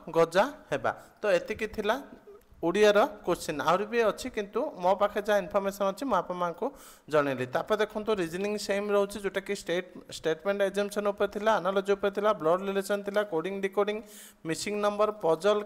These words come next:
କ୍ୟାଲେଣ୍ଡର, ସିଲୋଲୋଜିମ୍, ଷ୍ଟେଟମେଣ୍ଟ କନକ୍ଲୁଜନ୍ ଉପରେ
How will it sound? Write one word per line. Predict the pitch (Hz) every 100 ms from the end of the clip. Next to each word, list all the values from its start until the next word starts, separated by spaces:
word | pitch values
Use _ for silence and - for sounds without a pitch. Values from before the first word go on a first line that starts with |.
| 208
କ୍ୟାଲେଣ୍ଡର, | 170 196 202 208 208
ସିଲୋଲୋଜିମ୍, | - 170 196 208 196 202 226 - - - -
ଷ୍ଟେଟମେଣ୍ଟ | - 175 196 208 208 208
କନକ୍ଲୁଜନ୍ | 175 165 202 202 196 208 208
ଉପରେ | 202 202